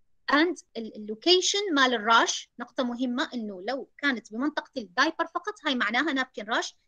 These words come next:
اللي أنا أعالجه. أي منطقة من other area of the body هوني ريفير، هاي وحدي. اثنين، severity.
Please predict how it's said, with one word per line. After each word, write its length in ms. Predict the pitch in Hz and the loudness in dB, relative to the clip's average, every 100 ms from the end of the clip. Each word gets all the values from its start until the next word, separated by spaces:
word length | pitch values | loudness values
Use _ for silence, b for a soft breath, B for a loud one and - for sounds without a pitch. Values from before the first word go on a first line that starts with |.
| _ | _
اللي 160 | 269 262 | 0 2
أنا 140 | 285 | 2
أعالجه. 500 | 294 233 202 190 185 - _ _ - | 4 4 2 -4 -14 -18 _ _ 0
أي 160 | 403 320 | 2 4
منطقة 600 | 330 349 - - 208 - | 2 2 -2 -2 -4 -4
من 100 | 214 | -6
other 300 | 285 285 214 208 _ | 0 4 4 2 _
area 280 | 302 330 302 | -2 -2 -2
of 100 | 294 | -2
the 140 | 269 294 | 0 0
body 340 | 349 403 - | 0 -2 -2
هوني 140 | 320 427 277 | -4 -4 -6
ريفير، 320 | - 185 160 _ 254 | -6 -8 -12 _ -10
هاي 200 | 339 - | -8 -6
وحدي. 400 | 220 - 175 - _ _ _ | -8 -8 -18 -20 _ _ _
اثنين، 360 | 339 294 185 - - | 2 2 0 -8 -4
severity. 440 | 294 311 202 - | -2 0 -2 -8